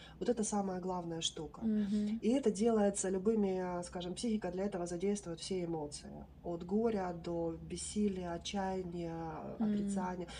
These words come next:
Speaker 1: И начинается с отрицания. Отрицание — вот это вот как раз часть, когда человек не принимает факта. И чем до-, более затяжная эта фаза, тем сложнее проходит дальше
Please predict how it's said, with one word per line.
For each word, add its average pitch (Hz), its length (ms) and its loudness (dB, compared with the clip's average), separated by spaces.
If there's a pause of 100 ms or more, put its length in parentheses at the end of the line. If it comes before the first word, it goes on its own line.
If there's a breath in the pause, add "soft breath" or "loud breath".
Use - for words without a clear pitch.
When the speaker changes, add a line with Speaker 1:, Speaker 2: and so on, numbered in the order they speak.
(160 loud breath)
Speaker 1:
И 202 80 4
начинается 226 520 4
с - 100 -6
отрицания. 208 560 0
Отрицание — 196 520 0
вот 190 120 -4
это 185 140 -4
вот 170 120 -6
как - 160 -10
раз 185 180 -6
часть, 233 280 -2
когда 175 400 -2
человек 180 400 -6
не 175 160 0
принимает 151 560 -8
факта. - 480 -12 (480 loud breath)
И 190 80 0
чем 202 200 4
до-, 208 180 8
более 208 280 4
затяжная 196 560 0
эта 180 120 -4
фаза, 233 600 0
тем 180 400 -2
сложнее 190 480 2
проходит 185 460 -2
дальше 170 300 -2